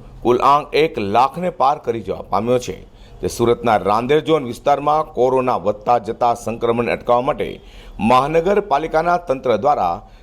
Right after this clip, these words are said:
શનિવારે કડક નિર્ણયો લેવાઈ રહ્યા છે. ત્યારે આજે શનિવારના રોજ પાલનપુર જકાતનાકા વિસ્તાર સહિત સંપૂર્ણ અડાજણ વિસ્તાર આજે બંધ જોવા મળ્યું હતું.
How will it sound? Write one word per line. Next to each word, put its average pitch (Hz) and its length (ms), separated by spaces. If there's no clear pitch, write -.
શનિવારે 156 480
કડક 139 300
નિર્ણયો 139 340
લેવાઈ 85 280
રહ્યા 92 240
છે. - 180
ત્યારે 95 160
આજે 98 140
શનિવારના 120 520
રોજ 160 240
પાલનપુર 147 580
જકાતનાકા 131 640
વિસ્તાર 120 380
સહિત 139 580
સંપૂર્ણ 185 520
અડાજણ 160 420
વિસ્તાર 123 560
આજે 123 140
બંધ 139 240
જોવા 85 220
મળ્યું 92 320
હતું. - 180